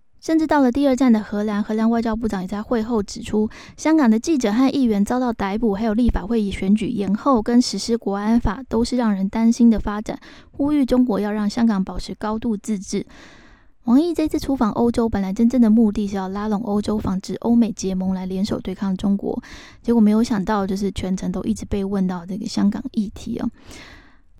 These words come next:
最近欧洲国家对中国的这个疑虑越来越多哦，那北京方面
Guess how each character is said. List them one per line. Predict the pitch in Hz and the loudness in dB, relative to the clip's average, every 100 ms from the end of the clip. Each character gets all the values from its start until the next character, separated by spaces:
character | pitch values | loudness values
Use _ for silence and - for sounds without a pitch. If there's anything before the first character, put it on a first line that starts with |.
| _ _ _ - | _ _ _ -4
最 | 311 | 0
近 | 311 | 0
欧 | - 311 | 0 2
洲 | 311 | 2
国 | 247 214 | 0 0
家 | 240 240 | 0 2
对 | 262 | 2
中 | 220 254 254 254 | 2 0 2 2
国 | 202 190 | 0 -4
的 | 190 185 | -4 -6
这 | 202 | -6
个 | 196 190 | -6 -6
疑 | 196 208 | -6 -2
虑 | 240 | 0
越 | 240 202 | 0 0
来 | |
越 | 196 214 190 | -2 -2 -2
多 | 202 196 196 | -2 -2 -2
哦， | 180 - - | -6 -14 -8
那 | 285 | -2
北 | 269 208 | 0 0
京 | 233 285 | 0 0
方 | 294 311 | 0 0
面 | 294 | 0